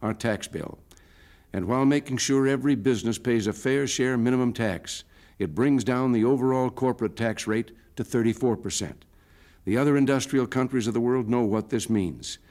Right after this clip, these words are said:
In almost every one, voices are now saying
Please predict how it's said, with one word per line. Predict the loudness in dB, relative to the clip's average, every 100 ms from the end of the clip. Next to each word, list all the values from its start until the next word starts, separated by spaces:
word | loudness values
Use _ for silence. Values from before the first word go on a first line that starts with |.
| -20 -6
In | 0
almost | 2 2 2 2
every | 0 2 2
one, | 2 0 -4 -12 -2
voices | 2 2 2 0
are | 0
now | 0 -2
saying | 0 0 0 -2 -4